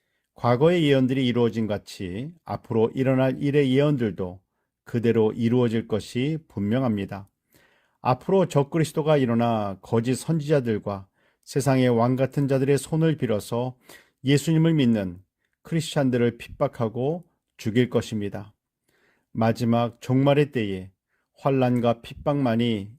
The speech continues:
예언대로 이루어질 것이 아니라 초대교회에 역사하셨던 그 성령 하나님께서 오늘날과 마지막 때에도 예수님을 믿는 자들에게 동일하게 역사하시면서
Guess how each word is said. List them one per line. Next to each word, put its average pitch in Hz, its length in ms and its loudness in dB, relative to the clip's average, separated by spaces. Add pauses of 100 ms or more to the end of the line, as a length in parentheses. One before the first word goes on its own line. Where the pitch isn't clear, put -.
예언대로 131 600 2
이루어질 131 440 -2
것이 135 260 -6
아니라 104 540 -6 (500)
초대교회에 175 640 0
역사하셨던 113 880 -2
그 151 240 0
성령 151 480 0
하나님께서 117 760 -4 (460)
오늘날과 135 640 2
마지막 135 480 0
때에도 98 560 -4 (480)
예수님을 120 480 2
믿는 131 380 2
자들에게 127 480 0
동일하게 110 580 -2
역사하시면서 123 960 -2